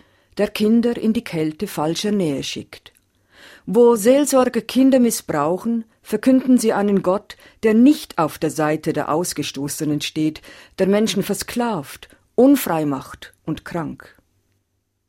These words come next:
Christliche Seelsorge bedeutet Befreiung von den falschen Göttern, die menschliches Leben bedrücken. Wir sind Gottes geliebte Kinder.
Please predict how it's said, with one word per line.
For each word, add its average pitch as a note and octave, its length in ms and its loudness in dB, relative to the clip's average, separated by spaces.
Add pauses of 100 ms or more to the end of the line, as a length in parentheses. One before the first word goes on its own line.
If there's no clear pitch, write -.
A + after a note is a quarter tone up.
(260)
Christliche F#3 500 -2
Seelsorge G3+ 880 -4
bedeutet F3+ 640 -2 (120)
Befreiung F3+ 640 -4
von D3+ 240 -4
den C#3+ 140 -2
falschen D#3 460 -4
Göttern, F#3 500 -6 (140)
die G#3+ 60 -2
menschliches G3+ 520 -4
Leben F3+ 320 0
bedrücken. C#3 640 -10 (640)
Wir C#4 160 2
sind C#4 240 2
Gottes A3+ 400 -2
geliebte A#3+ 360 -2
Kinder. A#3+ 420 -2